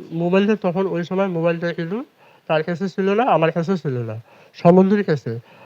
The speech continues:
আর সমুদ্রে ছিল আমার ওইখানেই, কামরুল জামান রানার কাছেই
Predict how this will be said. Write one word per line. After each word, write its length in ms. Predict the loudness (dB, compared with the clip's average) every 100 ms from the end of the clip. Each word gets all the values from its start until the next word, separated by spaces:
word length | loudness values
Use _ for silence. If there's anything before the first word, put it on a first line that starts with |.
| -2
আর 60 |
সমুদ্রে 480 | 2 6 8 8 8
ছিল 100 | 8
আমার 180 | 8 6
ওইখানেই, 480 | 4 2 -2 -2 -4 -12 _ _ _ _
কামরুল 600 | 0 2 0 0 -2 -2
জামান 320 | 2 4 2
রানার 400 | 2 4 4 2
কাছেই 440 | 2 0 2 2